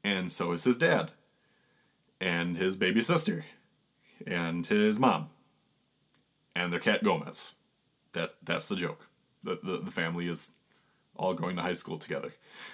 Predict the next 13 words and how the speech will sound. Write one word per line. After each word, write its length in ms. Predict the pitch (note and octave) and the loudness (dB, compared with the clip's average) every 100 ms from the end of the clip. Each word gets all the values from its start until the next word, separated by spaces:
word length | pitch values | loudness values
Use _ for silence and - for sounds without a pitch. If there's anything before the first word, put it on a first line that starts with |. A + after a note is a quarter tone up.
| - | -2
Uh, 180 | D#2+ | -2
this 240 | - B2 B2+ | 2 4 6
is 220 | A#2 G#2 | 4 4
Ryo 360 | A2 A2+ C3+ C3+ | 6 8 8 8
Nakamura's 580 | A#2+ A#2+ A#2+ A2+ A2 | 6 6 4 2 4
second 420 | - - C3+ C#3 B2 | 2 2 2 2 2
outing 300 | A#2 A2+ G#2 | 4 4 4
in 120 | F2 | 0
Jump 360 | D#2+ D3 D3 - | 0 0 0 2
after 300 | G#2 F#2 G#2+ | 0 2 -2
his 180 | G2+ F2+ | -2 0
gag 320 | G2+ A2 A#2+ | 2 4 2
series 540 | - G#2+ A2 G#2+ G#2 | 0 2 4 2 0